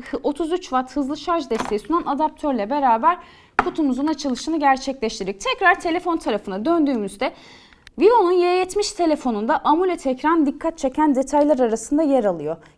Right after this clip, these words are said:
Ki zaten hissediyorsunuzdur sizler de izlerken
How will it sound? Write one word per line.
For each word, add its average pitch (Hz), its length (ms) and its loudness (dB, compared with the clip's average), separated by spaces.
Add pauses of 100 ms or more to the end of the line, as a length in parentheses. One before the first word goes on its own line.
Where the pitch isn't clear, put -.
Ki 359 120 0
zaten 294 580 0 (260)
hissediyorsunuzdur 277 800 -4
sizler 185 520 -6
de - 80 -8
izlerken 190 640 -6